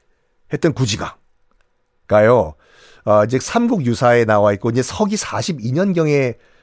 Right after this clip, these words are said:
그 쓰여, 일어난 일을 기록했다라고 나와 있는데 그건 연도수는 중요한 게 아니에요. 그게요. 구지가를 보면 이거예요.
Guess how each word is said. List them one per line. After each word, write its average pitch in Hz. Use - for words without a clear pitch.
그 117
쓰여, 190
일어난 147
일을 131
기록했다라고 120
나와 117
있는데 104
그건 117
연도수는 185
중요한 120
게 123
아니에요. 95
그게요. 76
구지가를 202
보면 135
이거예요. 92